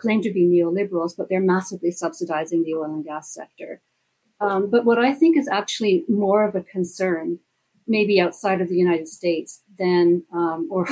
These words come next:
<laughs> actually now with the Biden government, uh, in the United States as well, is not so much the climate denial, denialists, right? The people who are out and out denialists. I think what it is, it, what I'm really worried about is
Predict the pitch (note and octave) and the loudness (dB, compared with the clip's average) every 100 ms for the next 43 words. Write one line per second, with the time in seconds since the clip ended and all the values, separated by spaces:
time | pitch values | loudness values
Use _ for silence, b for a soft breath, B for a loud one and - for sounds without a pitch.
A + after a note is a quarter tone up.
0 | A#3 E3+ A3+ A#3+ F#3 F#3 F3+ F3+ E3 D#3+ | -4 -4 -4 -2 2 4 4 0 -2 -4
1 | E3+ G3 E3+ D3+ D3+ D#3 - _ _ _ | -2 0 -2 -4 -6 -6 -10 _ _ _
2 | _ - D#3+ - G3+ G3 E3 D#3+ - D#3 | _ -8 -6 -2 0 2 2 0 -6 -10
3 | - D3+ F#3+ E3 E3 _ _ _ _ _ | -12 -10 -6 -6 -6 _ _ _ _ _
4 | _ A#3+ A#3 A#3 B3 C#4+ D#4+ E4+ A#3+ - | _ 6 8 8 6 6 8 8 8 0
5 | G#3+ - G3+ G3+ - - E3+ E3 E3 F3+ | -8 -4 -2 0 -2 0 0 0 0 -2
6 | E3 - - F#3 F#3 F3+ E3+ F3 E3+ D3 | -2 -6 -10 -8 -4 0 0 2 0 -2
7 | - - D#3+ F3 F#3+ - F#3+ F#3+ F#3 G3 | -8 -8 -6 -4 -6 -8 -10 -8 -2 0
8 | F3+ E3+ E3+ F3 F3 D#3+ D3+ E3 D#3+ E3 | 2 2 0 2 2 2 -2 -4 -4 -2
9 | E3 D3+ - - G#3 B3+ C#4 C#4+ C#4+ G#3 | -2 -2 -8 -10 -4 -2 6 6 6 2
10 | F#3+ F3+ F3 - G3 - _ F3+ F#3 G3+ | 2 2 2 0 -4 -4 _ -4 0 6
11 | C#4 A#3+ E3+ E3 E3 E3 D#3+ D#3 D3+ D#3 | 8 8 6 2 0 -2 -6 -8 -8 -10
12 | _ _ _ _ _ - G3+ G3 F#3 F3+ | _ _ _ _ _ 0 4 4 2 0
13 | - | -8